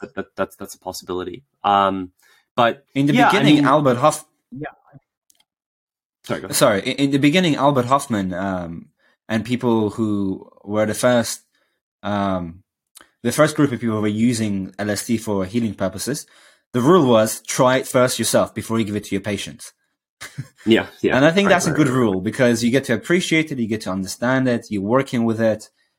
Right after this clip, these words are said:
Speaker 1: Absolutely.
Speaker 2: Um, you know, even if you experience,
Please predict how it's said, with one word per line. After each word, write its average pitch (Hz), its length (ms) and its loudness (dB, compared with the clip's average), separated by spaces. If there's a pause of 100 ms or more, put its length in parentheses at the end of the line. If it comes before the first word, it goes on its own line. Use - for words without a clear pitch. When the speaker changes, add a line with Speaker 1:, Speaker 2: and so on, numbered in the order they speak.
(140)
Speaker 1:
Absolutely. 92 560 -4
Speaker 2:
Um, 95 80 -14
you 107 120 -6
know, 98 180 -4
even 139 260 4
if 139 160 -2
you 131 120 2
experience, 147 480 -2